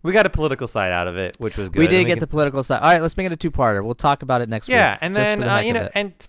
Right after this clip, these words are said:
Speaker 1: to be honest, uh, in the, my final question to you, Matt, is overall, did you like it?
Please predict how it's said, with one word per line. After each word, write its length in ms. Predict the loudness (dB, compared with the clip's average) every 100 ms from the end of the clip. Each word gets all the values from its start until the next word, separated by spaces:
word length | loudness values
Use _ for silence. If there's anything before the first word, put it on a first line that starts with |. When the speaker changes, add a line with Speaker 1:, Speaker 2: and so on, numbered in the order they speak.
| -6
Speaker 1:
to 60 |
be 80 | 0
honest, 460 | 2 2 0 -6 -4
uh, 420 | 2 4 4 0 -2
in 140 | -4
the, 100 | -6 -12
my 300 | -2 0 2
final 460 | 2 2 0 -2 -8 -4
question 380 | -2 -2 -6
to 100 | -8
you, 100 | -6
Matt, 220 | -2 0 0
is 200 | -2 -6 -20 _ _
overall, 600 | 4 6 6 4 0 -10 _ _ _ _ _ _
did 160 | -6 -4
you 100 | -2
like 200 | -2 -4
it? 160 | -10